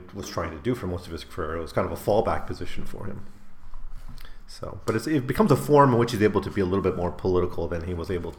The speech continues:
to do as a successful novelist anyways. Um, not that he was successful, but his glimpses of successes were in more conventional storytelling, right? Not the really deep philosophical stuff like Pierre and Moby Dick.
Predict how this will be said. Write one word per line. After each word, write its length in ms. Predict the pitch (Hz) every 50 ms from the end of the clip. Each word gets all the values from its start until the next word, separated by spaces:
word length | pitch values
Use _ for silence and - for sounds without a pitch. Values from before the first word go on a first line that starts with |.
| -
to 180 | - - 92 80 - - - - - - -
do 120 | - 101 92
as 140 | 85 -
a 40 | 92
successful 680 | 87 - - 107 - - - 131 143 135 - - 85 85
novelist 480 | 80 80 82 82 85 85 90 - -
anyways. 400 | - 82 73 76 69 - - - - - - - - - - - - - - - - - - - - -
Um, 80 | - - - - - -
not 160 | - 170 180 165
that 80 | 139
he 40 | 113
was 100 | 104 -
successful, 500 | 107 98 - 95 78 73 - - 85 -
but 300 | - 87 90 - - -
his 120 | - 123
glimpses 640 | - - - - 120 117 107 175 202 196 196 - 123
of 100 | 135 135
successes 920 | - 131 120 - - - 110 92 - - - 104 95 92 92 90 - - - - - - - - - - - - -
were 500 | 98 95 92 92 95 95 95 92 - - - - - - - - - -
in 360 | 123 110 104 101 107 113 120
more 180 | 117 107 123
conventional 840 | 123 - 120 107 123 135 135 - 139 135 127 127 127 131 127 127 - - - - -
storytelling, 680 | - - - 151 170 220 202 - 98 85 85 87 - - -
right? 240 | - 76 90 101 101 - - - - - - - - - - - - - - - - - - - - - - - - - - - - - - - - -
Not 260 | - 104 101 101 101 -
the 120 | 107 95
really 300 | 90 98 90 90 90 87 - - - - - - - -
deep 200 | - 110 110 -
philosophical 580 | - 101 90 82 - 92 82 85 - - 90 85
stuff 220 | - - 80 -
like 220 | 87 87 - -
Pierre 340 | - - - 82 80 80 80
and 120 | 82 82 80
Moby 180 | 82 78 82
Dick. 380 | - - - - - - -